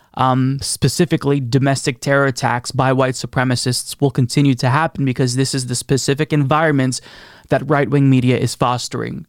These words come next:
currently. And it's not like this is some incident that happened in a vacuum and it's isolated. No, this is all the culmination of years and years of brainwashing by the far right. As Sam Sachs put it,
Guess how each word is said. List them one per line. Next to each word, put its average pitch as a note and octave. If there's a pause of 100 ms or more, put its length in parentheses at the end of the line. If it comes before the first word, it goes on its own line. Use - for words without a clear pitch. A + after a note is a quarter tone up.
currently. C#3
And A#2+
it's C3
not E3 (360)
like C#3+
this C#3+
is C#3 (260)
some D3+
incident C#3+
that C3+
happened C3+
in C3
a C3
vacuum C3
and B2+
it's B2+
isolated. C3+
No, E3 (460)
this D3
is D3+
all D#3+
the D3+
culmination C#3 (180)
of B2
years D#3+
and D3+
years C3+
of C3+
brainwashing B2+ (400)
by C3
the B2
far A#2
right. G2 (100)
As C3+
Sam C#3
Sachs C3+
put B2+
it, -